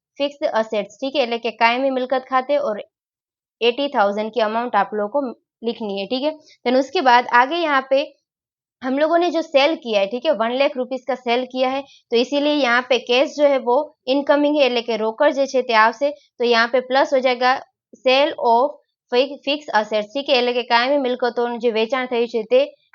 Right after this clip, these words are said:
वन लाख रुपीज का, ठीक है? तो इस तरह से यहाँ पे आप लोग को लिख देना है। Then उसके बाद यहाँ पे सेकंड नंबर की इन्फॉर्मेशन ऐसी दी गई है कि the company also decided to return of another fixed assets costing fifty six thousand on which was depreciation amounting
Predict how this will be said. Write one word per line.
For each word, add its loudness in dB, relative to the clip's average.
वन 2
लाख -2
रुपीज -10
का, -8
ठीक -8
है? -4
तो -8
इस -6
तरह 0
से -2
यहाँ 0
पे 0
आप 4
लोग -4
को -8
लिख -6
देना -2
है। -4
Then 0
उसके -2
बाद 4
यहाँ 0
पे -4
सेकंड 0
नंबर 0
की -4
इन्फॉर्मेशन 0
ऐसी 0
दी -4
गई 0
है 0
कि -8
the -2
company 0
also 4
decided 0
to -2
return -2
of -2
another 2
fixed -10
assets -2
costing -2
fifty -2
six -4
thousand 2
on -2
which -2
was 2
depreciation 0
amounting -4